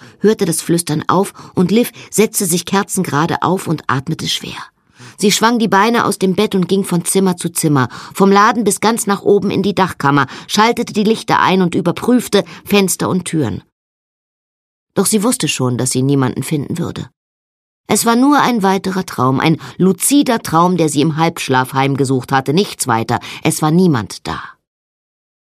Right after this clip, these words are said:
Sie wusste, dass sie nicht wieder einschlafen würde,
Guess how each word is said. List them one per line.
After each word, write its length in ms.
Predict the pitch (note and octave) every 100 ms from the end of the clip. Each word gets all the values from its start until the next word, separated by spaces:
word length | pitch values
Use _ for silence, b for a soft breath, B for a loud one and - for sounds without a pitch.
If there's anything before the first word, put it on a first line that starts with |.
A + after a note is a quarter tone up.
| _ _ _ _ _ _ _ B B -
Sie 140 | A#3+
wusste, 340 | B3 B3+ A3+ G#3 B -
dass 120 | G#3+
sie 120 | G#3+
nicht 240 | G#3+ -
wieder 220 | E3+ E3+ -
einschlafen 640 | F#3+ F3+ C#3 A#2 - B2
würde, 300 | A#2 B2 B2+